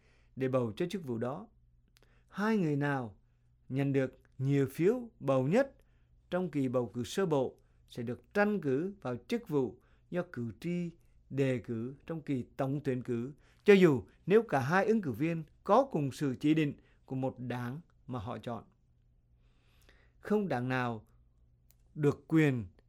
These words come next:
có ứng cử viên với sự chỉ định của đảng đã chọn được tranh cử trong kỳ tổng tuyển cử, trừ khi ứng cử viên đó là một trong hai ứng cử viên đứng đầu trong kỳ bầu cử sơ bộ.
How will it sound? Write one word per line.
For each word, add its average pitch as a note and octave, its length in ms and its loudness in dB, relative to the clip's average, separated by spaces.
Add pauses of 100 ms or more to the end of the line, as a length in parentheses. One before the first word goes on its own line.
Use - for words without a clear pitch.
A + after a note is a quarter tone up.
(100)
có F3 100 6
ứng A3 200 4
cử C#3+ 120 -2
viên E3 320 -2 (240)
với F3+ 160 4
sự E3 200 0
chỉ C3 180 -2
định B2 160 -2
của B2 160 -4
đảng A#2 360 -8
đã B2+ 120 -6
chọn B2 320 -2 (360)
được D3 240 0
tranh F3+ 180 0
cử B2 280 -4 (140)
trong E3 160 -6
kỳ C3+ 260 -4
tổng B2 300 -10
tuyển A2+ 160 -6
cử, A#2 240 -6 (480)
trừ D#3 240 6
khi F#3 340 6 (340)
ứng A#3+ 180 4
cử D3 140 0
viên E3 220 4
đó F3+ 320 4 (340)
là D3 200 4
một C#3+ 380 4 (100)
trong G3 220 2
hai F#3+ 340 0
ứng A3 160 2
cử B2+ 160 -4
viên D#3 320 0 (280)
đứng F#3+ 300 2
đầu C3 380 2 (400)
trong E3 200 -2
kỳ B2 320 -4
bầu A2+ 320 -6
cử A#2 160 -8
sơ - 280 -8
bộ. A2+ 220 -6